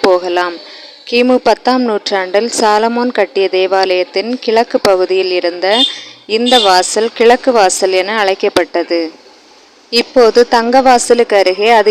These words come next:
இருந்திருக்கலாம் என்றும் கருதப்படுகிறது. கிமு ஆறாம் நூற்றாண்டின் இறுதியில் எருசலேம் அழிக்கப்பட்ட பிறகு, ஐந்தாம் நூற்றாண்டில் பெர்சியர்களின் ஆதரவோடு மீண்டும் இந்த வாசல் நெகேமியாவின்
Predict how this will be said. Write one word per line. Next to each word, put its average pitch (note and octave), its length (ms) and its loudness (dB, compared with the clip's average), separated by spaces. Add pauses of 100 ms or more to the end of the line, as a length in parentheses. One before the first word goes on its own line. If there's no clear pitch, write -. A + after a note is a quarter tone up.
(120)
இருந்திருக்கலாம் A#3 760 0
என்றும் G3+ 420 -4
கருதப்படுகிறது. F#3 840 0 (580)
கிமு C4+ 300 2 (160)
ஆறாம் A#3+ 340 2
நூற்றாண்டின் G3 680 -2
இறுதியில் G3 400 -2 (100)
எருசலேம் A#3 480 0
அழிக்கப்பட்ட G3 520 -2 (100)
பிறகு, F#3 340 -2 (520)
ஐந்தாம் B3 480 2
நூற்றாண்டில் G3 560 -4 (100)
பெர்சியர்களின் A#3+ 680 2 (120)
ஆதரவோடு G3 560 0 (580)
மீண்டும் C4 460 2
இந்த G#3+ 140 -4 (120)
வாசல் F#3 360 -2 (120)
நெகேமியாவின் B3 720 0